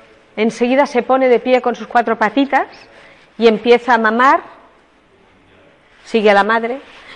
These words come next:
Un cerdito, una jirafa, un caballo, con sus cuatro patas de agujas,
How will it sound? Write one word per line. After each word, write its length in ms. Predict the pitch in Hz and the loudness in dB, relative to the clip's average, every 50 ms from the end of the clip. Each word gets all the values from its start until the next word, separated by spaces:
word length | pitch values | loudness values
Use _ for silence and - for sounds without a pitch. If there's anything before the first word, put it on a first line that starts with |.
| - - | -8 2
Un 160 | 254 262 254 | 4 4 4
cerdito, 680 | 254 277 285 254 240 254 240 214 - - 247 247 233 - - - - - | 6 4 4 4 4 2 0 0 2 4 4 4 4 0 -8 -18 -6 -2
una 180 | 254 262 262 | 2 2 2
jirafa, 640 | - - 277 247 262 247 240 233 - - 247 233 240 240 - - - - - - | 2 2 2 4 6 6 6 4 2 0 0 0 0 -2 -6 -20 -20 -20 -12 -4
un 720 | 269 277 277 277 269 269 262 269 262 262 262 262 262 262 254 | 0 0 2 2 2 2 0 0 0 0 0 0 -2 -2 0
caballo, 600 | 277 277 254 254 240 233 240 233 240 233 240 240 - - | 2 2 4 6 4 4 4 4 2 0 0 -2 -6 -6
con 120 | - 233 202 | -6 -6 -6
sus 140 | - 233 | -6 -10
cuatro 300 | - - 269 - - 262 | -4 -4 -4 -4 -4 -6
patas 300 | - 277 269 - 269 247 | -2 -2 -2 -2 -4 -4
de 60 | - 277 | -2 0
agujas, 640 | 262 285 285 240 - 330 359 - - - - - | 0 0 0 -2 0 -2 -2 -2 -4 -20 -20 -20